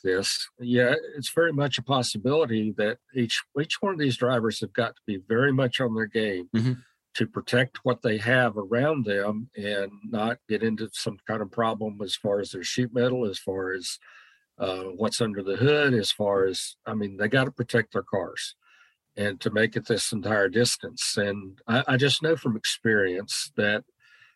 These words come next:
Speaker 1: uh, the tight quarters racing that they're gonna be involved in,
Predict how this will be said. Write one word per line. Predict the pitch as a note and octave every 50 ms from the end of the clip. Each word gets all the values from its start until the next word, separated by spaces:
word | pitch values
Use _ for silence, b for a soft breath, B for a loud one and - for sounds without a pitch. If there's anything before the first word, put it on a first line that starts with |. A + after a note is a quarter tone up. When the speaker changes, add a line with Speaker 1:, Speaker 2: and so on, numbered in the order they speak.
| b _ _
Speaker 1:
uh, | - G#2 G#2 G2+ G2 G2+ G2 G2 G2 G2+ A#2 - - - - - - B2 A2 A2
the | - A2
tight | A2 - - B2 B2+ C3+ -
quarters | - - C#3 C3+ C#3 C3+ C3+ A#2+ A2+ - -
racing | - A2+ A2+ B2 A#2+ - - - A2+ G#2+ G#2+ G#2
that | G#2 G2 -
they're | - G2+ F#2+
gonna | - A#2+ A2 G#2+
be | G2 G2+ G#2+ G2+
involved | G2+ G2+ G2 F#2 B2 C#3 D3+ D#3 D3 A#2 A2+
in, | G#2+ F#2+ F#2 F#2+